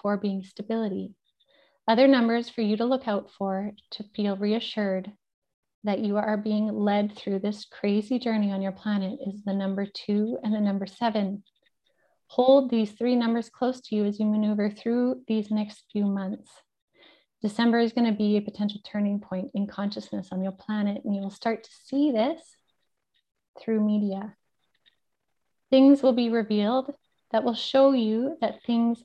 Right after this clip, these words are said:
are starting to change. Ideas, paradigms. You will see this in reports. You will also see an increase in communication from higher dimensions and higher beings.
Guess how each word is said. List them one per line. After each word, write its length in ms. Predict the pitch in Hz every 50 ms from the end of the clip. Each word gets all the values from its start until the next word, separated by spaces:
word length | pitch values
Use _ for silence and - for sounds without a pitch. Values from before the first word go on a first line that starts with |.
| -
are 120 | 220 220 220
starting 440 | 220 - - 202 190 190 185 185
to 160 | 185 - 202 208
change. 640 | - - 220 220 208 190 180 175 196 202 - - - _ _ _ _ _ _ _ _ _ _ -
Ideas, 560 | 220 220 208 214 214 208 202 190 185 190 185 - - - _ _ _ _ _ _ _ _ _ _ _
paradigms. 800 | - - 214 208 202 202 190 180 180 180 185 190 190 202 208 - _ _ _ _ _ _ _ _ _ _ _ _ _ _ _ _ _ _ _ _ _ _ _ _
You 120 | - 208 196
will 120 | 202 202
see 200 | 202 - - 220
this 380 | 208 208 202 202 202 - - - _ _ _ _ _ _ _ _ _ _ _
in 200 | - 214 202 196
reports. 640 | 190 190 190 - - 196 190 202 - - - - - - _ _ _ _ _ _ _ _ _ _ _ _ _ _ _ _ _ _ _ _ _ _ _ _ _
You 100 | 226 233
will 80 | 240
also 320 | 214 254 285 302 285 - 320
see 240 | - - 254 233
an 80 | 226 214
increase 460 | 233 233 226 220 220 - 226 220 214
in 160 | - 214 214
communication 720 | 208 - 220 214 208 208 208 - 208 202 - - 254 269 269
from 180 | 262 220 208
higher 300 | 196 170 196 196 196 190
dimensions 580 | 190 190 185 185 185 185 185 - 240 240 240 240
and 140 | 214 208 190
higher 300 | 185 196 190 185 190 190
beings. 580 | 190 214 214 202 190 180 180 180 185 175 -